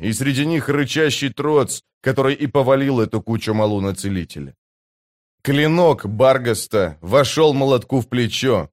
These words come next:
затем отдёрнулся, когда все они покатились по каменным ступеням.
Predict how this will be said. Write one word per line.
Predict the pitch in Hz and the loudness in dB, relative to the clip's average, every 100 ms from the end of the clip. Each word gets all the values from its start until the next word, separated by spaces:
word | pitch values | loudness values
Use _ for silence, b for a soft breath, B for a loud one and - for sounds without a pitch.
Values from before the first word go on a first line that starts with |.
| _ | _
затем | 98 110 156 180 175 | -6 0 2 2 2
отдёрнулся, | 165 147 131 185 160 143 123 107 120 | 2 0 2 4 4 4 0 -2 -2
когда | 120 113 | 0 0
все | 120 - 151 | 0 2 2
они | 139 127 | 2 0
покатились | 113 117 110 131 117 | -2 -2 -2 -2 -2
по | - 107 | -2 0
каменным | 117 113 107 107 | 0 0 0 -4
ступеням. | 98 - 104 107 95 82 73 | -6 -8 -6 -4 -4 -4 -10